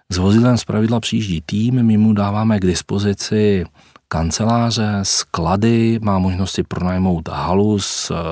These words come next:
s mostním jeřábem, je schopen u nás vyměnit podvozky, je schopen u nás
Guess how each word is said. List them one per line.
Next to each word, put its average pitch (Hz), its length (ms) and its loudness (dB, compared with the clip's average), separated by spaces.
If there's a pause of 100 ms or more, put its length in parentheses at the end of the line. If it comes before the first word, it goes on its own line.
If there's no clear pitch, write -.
s 92 80 -12
mostním 95 380 -2
jeřábem, 107 600 0 (560)
je 95 120 -2
schopen 101 420 -4
u 92 100 -2
nás 82 480 -2
vyměnit 107 540 0
podvozky, 104 680 -2
je 80 120 -4
schopen 90 440 -8
u 82 80 -10
nás - 460 -8